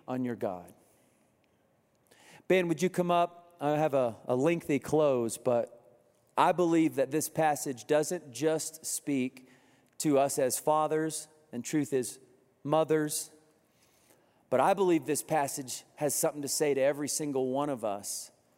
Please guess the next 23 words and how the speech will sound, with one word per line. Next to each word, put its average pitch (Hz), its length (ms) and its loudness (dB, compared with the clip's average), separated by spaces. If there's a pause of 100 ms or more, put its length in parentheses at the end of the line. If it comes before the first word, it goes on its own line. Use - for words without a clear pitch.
(160)
about 127 260 0
what 131 200 -4
God 135 220 0
the 107 60 -10
Father 113 640 -4 (600)
thinks 139 240 -2
about 117 240 6
us 131 200 -2
today. 90 420 -14 (1040)
Let's 147 200 0
reread 156 360 2
that 127 160 0
last 127 300 -2
passage, 117 640 -6
that 135 120 2
last 131 300 -2
verse. 123 420 -2 (1600)
"And 165 140 4
a 151 40 2
voice 170 360 2
from 165 220 0
heaven 156 340 2
said, 120 460 2